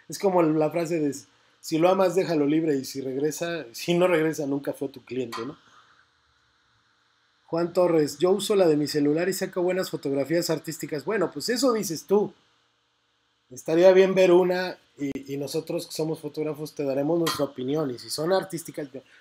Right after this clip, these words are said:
que yo no estoy en contra del uso del celular, digo, finalmente es una cámara y el que es bueno, pues hasta con una cámara de,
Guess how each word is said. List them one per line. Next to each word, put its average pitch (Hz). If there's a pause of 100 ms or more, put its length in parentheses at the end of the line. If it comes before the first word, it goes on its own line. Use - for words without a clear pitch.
(140)
que 139
yo 196
no 226
estoy 196
en 160
contra 160
del 143
uso 151
del 127
celular, 127
digo, 127 (1120)
finalmente 160
es 147
una 160
cámara 160
y 135
el 131
que 170
es 165
bueno, 165
pues 120
hasta 117
con 127
una 151
cámara 143
de, 117